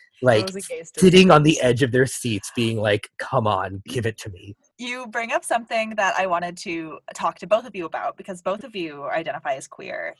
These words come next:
Speaker 3: And
Speaker 2: That's true.
Speaker 3: I,
Speaker 1: Mm-hmm.
Speaker 3: I, this show, uh, is actually really important to a lot of queer people that I know. And I know that a lot of them watch it as young people. And I wonder so much, because there's no queer characters, at least not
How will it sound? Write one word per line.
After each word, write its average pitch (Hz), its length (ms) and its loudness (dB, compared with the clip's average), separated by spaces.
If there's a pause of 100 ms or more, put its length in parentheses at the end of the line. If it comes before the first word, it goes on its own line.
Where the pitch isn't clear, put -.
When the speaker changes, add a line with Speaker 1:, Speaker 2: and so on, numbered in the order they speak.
Speaker 3:
And 151 360 -4
Speaker 2:
That's - 180 -20
true. - 120 -20 (200)
Speaker 3:
I, 160 260 0
Speaker 1:
Mm-hmm. 117 160 -2 (180)
Speaker 3:
I, 190 280 4
this 226 180 -6 (100)
show, 247 560 2
uh, 202 100 2 (200)
is 214 220 -8
actually 254 320 -2
really 415 180 -4
important 269 360 -4
to 240 100 -10
a 185 160 -8
lot 135 180 -2
of 269 120 -4 (420)
queer 311 180 -6
people 339 240 -4
that 359 140 2
I 349 100 2
know. 359 260 0 (720)
And 208 120 -2
I 196 60 0
know 202 120 2
that 208 140 4
a - 20 4
lot 180 260 4
of 202 100 0
them 196 200 0
watch 170 320 0
it 196 220 -2
as 180 200 -2
young 180 220 -2
people. 285 540 2
And 208 100 -2
I 196 160 -4 (220)
wonder 302 420 -2
so 269 240 -2
much, 240 300 2
because 220 200 -8
there's 247 200 -6
no 359 280 2
queer 277 300 -2
characters, 175 600 -2
at - 60 -12
least 220 160 -8
not 254 160 2